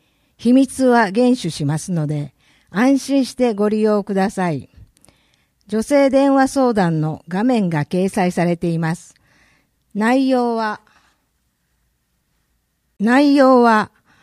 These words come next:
パートナーとの関係で悩みがある、気分が落ち込み、なんだかしんどい、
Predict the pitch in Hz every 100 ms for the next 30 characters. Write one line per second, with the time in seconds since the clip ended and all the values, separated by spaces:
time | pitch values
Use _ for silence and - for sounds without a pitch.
0 | _ _ _ _ _ - 311 294 247 208
1 | 190 190 196 185 180 220 214 220 220 220
2 | 202 202 - 180 214 262 277 269 196 180
3 | 165 151 _ _ _ _ _ _ _ _
4 | _ - 302 269 277 208 185 180 180 -
5 | 208 202 196 185 _ - 202 262 262 190
6 | 165 151 196 226 240 214 -